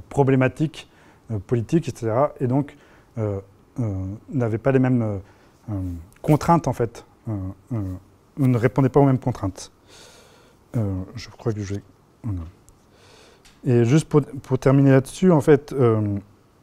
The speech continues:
euh, ce, ce que, en fait, on peut voir finalement les, les pratiques de sciences et de recherche participative comme le repré-,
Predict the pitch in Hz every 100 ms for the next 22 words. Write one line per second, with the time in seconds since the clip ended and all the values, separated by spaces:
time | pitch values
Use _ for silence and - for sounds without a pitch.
0 | _ _ _ _ _ _ - _ - -
1 | _ _ - 131 104 95 92 92 92 _
2 | _ _ _ _ _ _ _ _ _ _
3 | _ - - _ - - - - - 151
4 | 143 143 - - - - - _ _ _
5 | 165 - 151 160 165 147 143 151 175 -
6 | 160 143 160 170 135 123 123 131 120 143
7 | 175 139 - 160 - - 147 143 131 139
8 | - 143 - - 143 - 185 - 143 131
9 | 131 - 151 143